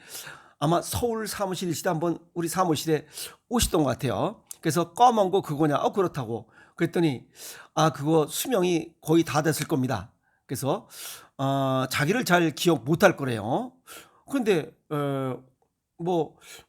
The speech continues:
제가 하나 보내드리고, 어, 싶다고 해서 "아이, 뭐 안 보내도 된다." 그랬더니 진짜 오늘 이, 이, 이 커피포트가 하나 왔습니다.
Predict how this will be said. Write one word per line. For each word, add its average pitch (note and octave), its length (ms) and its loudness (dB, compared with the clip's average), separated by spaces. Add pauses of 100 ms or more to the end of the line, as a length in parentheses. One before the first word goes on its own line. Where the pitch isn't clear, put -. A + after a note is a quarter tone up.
(100)
제가 D#3+ 360 2
하나 D#3+ 320 2
보내드리고, D#3 920 2
어, C3+ 220 0
싶다고 C#3+ 420 2
해서 C#3+ 300 -4 (420)
"아이, D3 180 4
뭐 C#3 140 4
안 D3 200 2
보내도 F3 200 6
된다." D#3 240 2
그랬더니 E3 280 0
진짜 D3 360 -4 (500)
오늘 G#3+ 300 2
이, G3 140 -6
이, F#3 280 -8
이 F3 260 -4 (200)
커피포트가 F#3+ 680 -2
하나 C#3+ 180 0
왔습니다. C#3+ 540 0